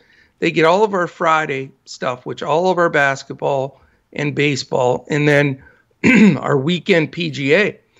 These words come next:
So you get the whole weekend, then all Saturday and Sunday action as well. So perfect opportunity.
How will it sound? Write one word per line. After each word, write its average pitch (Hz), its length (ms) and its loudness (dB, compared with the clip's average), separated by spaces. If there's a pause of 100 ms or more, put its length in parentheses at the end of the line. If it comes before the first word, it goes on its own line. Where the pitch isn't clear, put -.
(220)
So 160 440 0
you 160 160 -8
get 180 420 0
the 143 80 -6
whole 190 260 2
weekend, 190 460 -4
then 143 180 2
all 156 260 0
Saturday 151 440 -2
and 127 140 -6
Sunday 143 320 -4
action 135 400 -6
as 123 120 -8
well. 131 240 0
So 123 380 -2 (340)
perfect 247 460 0
opportunity. 147 880 -2